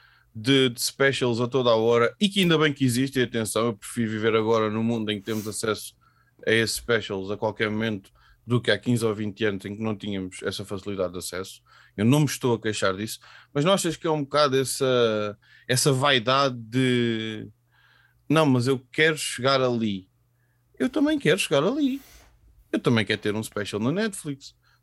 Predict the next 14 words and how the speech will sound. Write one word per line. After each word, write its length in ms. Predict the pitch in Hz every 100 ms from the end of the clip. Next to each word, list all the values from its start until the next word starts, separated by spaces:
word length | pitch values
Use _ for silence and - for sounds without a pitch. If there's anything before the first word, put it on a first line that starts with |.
| _
Se 160 | - 175
isso 180 | -
implica 420 | 175 127 139 - 165
que 60 |
eu 80 | 147
vou 100 | 151
fazer 300 | 151 143 147
a 80 | 143
minha 180 | 143 139
vida 220 | 139 131
toda 240 | 127 135
à 40 | 131
volta 340 | 127 127 110
disso 400 | 113 143 - -